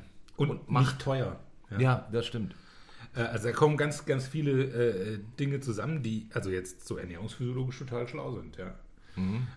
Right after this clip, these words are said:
Speaker 1: Ähm, ja, und zudem
Speaker 2: Und es ist warm natürlich, was, was bei uns beim Frühstück
Speaker 1: Ja.
Speaker 2: immer erstmal, äh,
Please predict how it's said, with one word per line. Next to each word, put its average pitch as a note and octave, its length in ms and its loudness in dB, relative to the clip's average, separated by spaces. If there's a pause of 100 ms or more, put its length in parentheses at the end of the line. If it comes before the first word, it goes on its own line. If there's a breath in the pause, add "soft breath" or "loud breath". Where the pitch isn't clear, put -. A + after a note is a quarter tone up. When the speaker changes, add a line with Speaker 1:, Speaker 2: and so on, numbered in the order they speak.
(100)
Speaker 1:
Ähm, A#2 360 4 (480)
ja, A#2 100 2
und A2 180 -2
zudem C#3+ 540 2 (180)
Speaker 2:
Und A#2+ 100 4
es C3 80 2
ist D3 120 0
warm C#3+ 200 6
natürlich, F#2+ 400 -2
was, G#2+ 180 -2
was A2 120 -6
bei - 80 -2
uns B2+ 160 -4
beim A#2+ 120 -4
Frühstück - 360 -2
Speaker 1:
Ja. A#2 100 8
Speaker 2:
immer A2+ 160 0
erstmal, A#2 440 -2 (680 loud breath)
äh, G#2+ 300 2